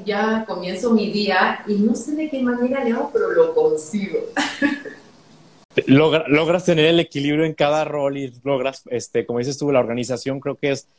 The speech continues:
Speaker 2: es la llave de lo que hace que puedas controlar toda tu vida, ¿no? Y ser, ser buena en cada aspecto de lo que haces y hacerlo con toda la pasión como lo has hecho.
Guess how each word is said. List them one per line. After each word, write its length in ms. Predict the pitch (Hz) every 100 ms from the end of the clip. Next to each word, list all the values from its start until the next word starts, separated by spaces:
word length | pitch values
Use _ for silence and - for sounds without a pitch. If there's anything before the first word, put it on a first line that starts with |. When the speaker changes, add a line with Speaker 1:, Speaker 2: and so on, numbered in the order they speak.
| _ -
Speaker 2:
es 100 | 123
la 140 | 139
llave 320 | 139 127 131
de 120 | 123 110
lo 140 | 107
que 80 | -
hace 260 | 113 - 127
que 120 | 120
puedas 340 | - 117 120 120
controlar 560 | 123 113 110 110 107
toda 240 | 117 113 110
tu 120 | 104
vida, 240 | 110 104
¿no? 180 | 101 120
Y 100 | 135
ser, 300 | - 117 113 - - _
ser 240 | - 131
buena 280 | 131 143 139
en 100 | 131
cada 260 | 123 120 123
aspecto 420 | 123 123 120 120
de 80 | 117
lo 160 | 110
que 160 | - 107
haces 320 | 110 110 123
y 40 | 120
hacerlo 380 | - 107 110
con 220 | - 107 101
toda 200 | 110 110
la 140 | 107
pasión 360 | 104 - 110 110
como 260 | - 110
lo 100 | 104
has 160 | 107 -
hecho. 340 | 101 - 139